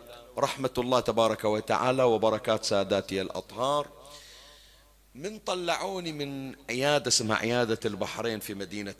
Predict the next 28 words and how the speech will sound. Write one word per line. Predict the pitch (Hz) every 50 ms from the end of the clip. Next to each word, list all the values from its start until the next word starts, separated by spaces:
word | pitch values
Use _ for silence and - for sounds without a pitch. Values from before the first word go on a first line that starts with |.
| - -
عيسى، | 104 98 85 - - 87 76 - - - - - - - - - - - _ -
موديني | 104 110 113 113 104 92 98 123 135 139 135 135 - -
إلى | 113 117
السلمانية | 120 - - - 117 113 113 110 107 110 123 131 135 131
في | 127 - 120
الإسعاف. | 107 - - - - - - - 104 98 95 92 - - - 104 101 95 - - - - - - - - _ _ _ _ _ _ _ _ -
يعني | 117 110 110 127 131 135 139 135 135 135 - - - -
المدة | 117 120 120 123 139 175 180 - - 117 147 131
هذه | 120 135 147 147 143 131 110 123 123 113
عادة | - 131 143 143 120 123 117 - - 110 113 117 120 123 127 - - 113 - - - - - - -
ما | 120 143 160
تاخذ | 165 - 175 156 143 131 - - 117 101 117
بسيارة | 110 - - 120 120 131 143 139 131 - 131
الإسعاف | 113 90 107 - - - 131 131 - - -
أكثر، | 135 - - - 127 120 110
هم | 123 135 135 127
يعني | 123 117 104 101 110 110 90
أنا | 110 110
سألت، | 104 - - - 104 98 -
أنا | 110 107 123
ما | 131 131 120 90 95
أدري، | 90 80 85 80 73 71
بس | 85 104 - -
سألت | - - - 139 123 107 113
قلت | 123 113 -
لهم: | 139 131 135 123
"عادة | 92 101 139 139 135 127 - 123
سيارة | 113 - - 123 127 127 123